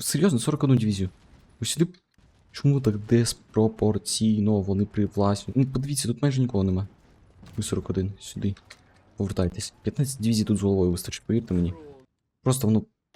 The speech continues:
через це може падати весь кордон. Через це воно може впасти ось весь цей кордон, через ось таку фігню.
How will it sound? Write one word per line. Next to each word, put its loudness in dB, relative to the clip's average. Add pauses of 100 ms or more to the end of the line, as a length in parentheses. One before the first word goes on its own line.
через -2
це 2
може 2
падати 2
весь 0
кордон. 2 (220)
Через 0
це 0
воно 2
може 2
впасти -2
ось -2
весь 2
цей -2
кордон, 2
через -6
ось -6
таку -2 (560)
фігню. 0